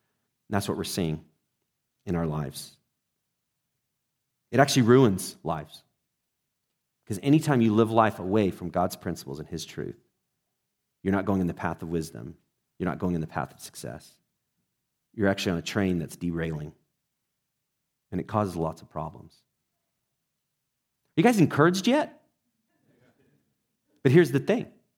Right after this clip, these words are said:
This is why we exist.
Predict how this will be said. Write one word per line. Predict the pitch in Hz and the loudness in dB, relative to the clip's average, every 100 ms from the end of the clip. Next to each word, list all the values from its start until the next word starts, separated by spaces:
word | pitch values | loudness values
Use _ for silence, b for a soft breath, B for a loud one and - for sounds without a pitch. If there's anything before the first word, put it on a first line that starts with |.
| _ _ _ _ _ _ _ _ _ _ _ - | _ _ _ _ _ _ _ _ _ _ _ 2
This | 147 | 2
is | 147 | 2
why | 135 135 | 6 6
we | 123 | 6
exist. | 107 110 127 - | 4 4 4 2